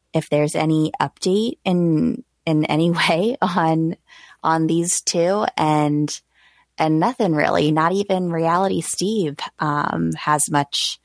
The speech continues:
of a concrete update. So hopefully maybe once we get into Matt James's season, we'll maybe have a sit down with them like we did with Claire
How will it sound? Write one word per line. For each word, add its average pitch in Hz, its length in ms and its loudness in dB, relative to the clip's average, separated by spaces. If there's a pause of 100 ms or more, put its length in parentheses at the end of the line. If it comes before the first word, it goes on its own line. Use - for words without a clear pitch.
(320)
of 156 120 0
a 151 60 2
concrete 151 640 0
update. - 600 -4
So 143 300 0
hopefully 196 600 -2
maybe 156 500 -2 (340)
once 156 320 0
we 147 420 -2
get 147 160 -2
into 143 400 -2
Matt 139 200 -2
James's 135 640 -6
season, 143 580 -2 (460)
we'll 151 140 2
maybe 147 300 0
have 147 220 -4
a 151 60 -2
sit - 280 -6
down 160 300 -2
with 160 140 -6
them 143 220 0
like 151 220 -2
we - 80 -6
did - 220 -6
with 170 160 -8
Claire 160 540 -4